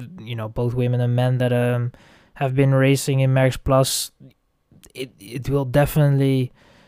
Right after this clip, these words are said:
uh, you will definitely feel in the legs in, in Overijse, but I feel that it's still a bit too early in the season right now that th-, those efforts will, will count that much. I think that's, like you said, the Christmas period,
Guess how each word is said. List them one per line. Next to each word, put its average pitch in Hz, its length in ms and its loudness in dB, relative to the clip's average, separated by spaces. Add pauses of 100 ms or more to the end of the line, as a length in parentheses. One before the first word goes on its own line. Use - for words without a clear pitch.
(340)
uh, - 120 -18
you 147 160 -4
will 143 120 0
definitely 147 360 4
feel 147 320 0
in 135 140 4
the 131 80 2
legs 135 460 -2
in, 131 180 -2
in 127 180 -4
Overijse, 147 840 2
but - 480 0 (840)
I 123 80 -2
feel 160 240 2
that 147 140 6
it's 139 140 4
still 156 320 2
a - 20 2
bit 139 180 2
too 135 160 0
early 131 240 4
in 127 80 2
the 123 100 2
season 131 380 -2
right 127 180 2
now 127 280 2
that 120 300 0
th-, 127 180 -2
those 123 240 2
efforts 135 420 -8
will, 123 340 0
will 120 160 0
count 123 360 -4
that 123 220 -4
much. 117 260 -4
I 117 80 -4
think 131 220 0
that's, 123 460 -4
like 135 160 -2
you 127 80 0
said, 131 240 -2
the - 80 -2
Christmas 151 360 0
period, 156 520 4